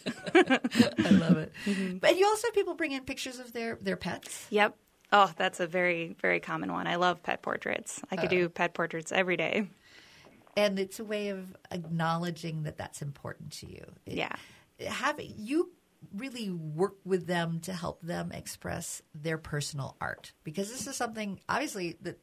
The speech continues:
Speaker 2: they want permanently. You know,
Speaker 1: Mm-hmm.
Speaker 2: they, they want to express themselves on,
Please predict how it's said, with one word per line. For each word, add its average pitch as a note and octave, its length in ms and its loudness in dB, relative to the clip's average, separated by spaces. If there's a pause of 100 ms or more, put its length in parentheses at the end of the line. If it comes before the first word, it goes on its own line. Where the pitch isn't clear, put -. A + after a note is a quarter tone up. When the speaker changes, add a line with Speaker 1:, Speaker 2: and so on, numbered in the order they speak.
Speaker 2:
they E3+ 200 -2
want F3 260 -2
permanently. F#3 680 -2 (400)
You D3+ 80 2
know, D#3 80 8
Speaker 1:
Mm-hmm. D#3 80 4
Speaker 2:
they, E3 120 6 (280)
they F#3 60 6
want F3 420 0
to - 160 -6
express - 480 -4
themselves D3+ 640 -4
on, E3 320 -4